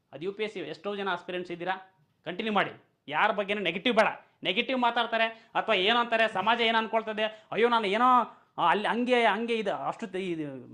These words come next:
ಪಾಸ್ ಆಗ್ತಾನೆ ಅಂತ ತಿಳ್ಕೊಂಡಿದ್ರು, ಹಂಗೆ ಹಿಂಗೆ ಯಾವುದೂ ಇಲ್ಲ, ಅರ್ಥ ಆಯ್ತಾ? ನೀವು ಸಕ್ಸಸ್ ಆದ್ರೆ ಮಾತ್ರ ಎಲ್ಲರೂ, ನೀವು ಸಕ್ಸಸ್ ಆಗಿಲ್ಲ ಅಂದ್ರೆ ಯಾರೂ ಇಲ್ಲ.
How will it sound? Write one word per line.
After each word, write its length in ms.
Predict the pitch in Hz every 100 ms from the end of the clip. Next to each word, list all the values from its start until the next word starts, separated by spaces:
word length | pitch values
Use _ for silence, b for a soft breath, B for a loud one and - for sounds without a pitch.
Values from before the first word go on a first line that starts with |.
| 123
ಪಾಸ್ 160 | 190 214
ಆಗ್ತಾನೆ 220 | 226 226
ಅಂತ 80 | 226
ತಿಳ್ಕೊಂಡಿದ್ರು, 420 | 220 226 220 220
ಹಂಗೆ 300 | 180 220 226
ಹಿಂಗೆ 260 | 220 214 220 214 -
ಯಾವುದೂ 520 | 139 180 240 294 277
ಇಲ್ಲ, 140 | 214 131 - _ _ 156
ಅರ್ಥ 160 | 196
ಆಯ್ತಾ? 220 | 220 214 320 - b b
ನೀವು 440 | 143 196 269 285 311
ಸಕ್ಸಸ್ 400 | 302 196 269 269
ಆದ್ರೆ 220 | 247 254
ಮಾತ್ರ 280 | 226 262 269
ಎಲ್ಲರೂ, 360 | 233 190 202 269 B B
ನೀವು 120 | 214
ಸಕ್ಸಸ್ 340 | 208 208 262 254
ಆಗಿಲ್ಲ 180 | 240
ಅಂದ್ರೆ 200 | 247 247
ಯಾರೂ 240 | 151 196 220
ಇಲ್ಲ. 140 | 170